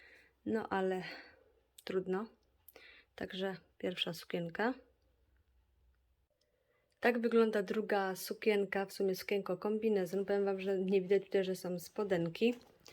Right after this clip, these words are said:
Z tyłu prezentuje się tak, nie wiem, czy to zobaczycie, ale tu jest właśnie wiązanie, tu jest taka łezka.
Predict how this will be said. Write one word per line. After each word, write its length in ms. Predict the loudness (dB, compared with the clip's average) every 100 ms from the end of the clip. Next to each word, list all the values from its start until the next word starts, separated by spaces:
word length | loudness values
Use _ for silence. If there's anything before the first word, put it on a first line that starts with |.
| -20 -20 -20 -20
Z 200 | -16 -16
tyłu 340 | 0 2 2 2
prezentuje 760 | -2 0 0 -4 -2 0 0
się 180 | -2 -4
tak, 220 | 0 0
nie 160 | 0 0
wiem, 80 |
czy 100 | -4
to 140 | -6 -6
zobaczycie, 760 | -4 -6 -8 -8 -4 2 2 2 -10 -20 -18 -16 -18 -4
ale 160 | 0 2
tu 120 | 2
jest 140 | 2
właśnie 420 | 2 0 2 2 4
wiązanie, 680 | 4 4 4 4 4 4
tu 140 | 4 4
jest 160 | 4
taka 280 | 2 0 2
łezka. 600 | 6 8 8 4 2 2